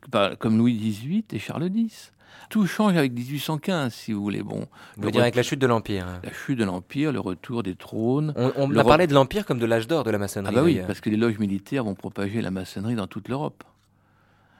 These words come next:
Speaker 1: Donc là, vous voyez, il y a un basculement, et ce basculement génère un nouveau basculement, qui est que petit à petit, je parle toujours dans l'Europe de, de civilisation, euh, catholico, euh, latine.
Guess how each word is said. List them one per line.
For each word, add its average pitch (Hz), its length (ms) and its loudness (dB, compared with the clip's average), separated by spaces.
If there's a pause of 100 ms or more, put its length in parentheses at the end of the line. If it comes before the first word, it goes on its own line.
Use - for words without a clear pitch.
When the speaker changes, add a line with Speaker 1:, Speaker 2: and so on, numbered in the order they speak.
(120)
Speaker 1:
Donc 180 300 2
là, 185 280 4
vous 151 80 -4
voyez, 175 400 0 (520)
il 131 80 -4
y 135 40 4
a 151 80 4
un 160 60 2
basculement, 151 800 0
et - 60 -2
ce - 140 -2
basculement 139 760 0
génère 131 420 2
un 107 80 2
nouveau 139 240 0
basculement, 131 640 -4 (880)
qui 143 180 0
est 160 80 0
que 139 100 -2
petit 139 340 -8
à 107 60 -4
petit, 123 440 -10 (460)
je - 140 -8
parle 143 260 0
toujours 160 360 -2
dans 135 140 0
l'Europe 135 520 -2
de, 107 320 0 (120)
de 110 160 -4
civilisation, 120 1000 -2
euh, - 20 -4
catholico, 117 960 -4
euh, 110 240 -4
latine. 101 640 -6